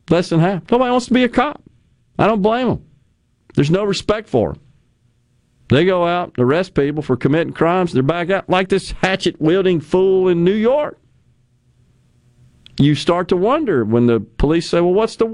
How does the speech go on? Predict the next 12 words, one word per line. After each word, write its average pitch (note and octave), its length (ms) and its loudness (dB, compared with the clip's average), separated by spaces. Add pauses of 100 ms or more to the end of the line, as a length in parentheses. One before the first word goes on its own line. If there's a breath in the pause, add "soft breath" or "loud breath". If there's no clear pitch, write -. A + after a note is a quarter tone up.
(140)
what's G3+ 300 -2
the A#3 100 0
use?" F4 580 -2 (800)
These C3+ 180 2
woke D#3 380 0
D F#3+ 200 0
As A3 280 -4
say, F3+ 260 -2 (100)
"Oh, D4+ 220 0
yeah, A3 320 -2 (400 loud breath)
let's G3 200 0
see, D#3+ 440 0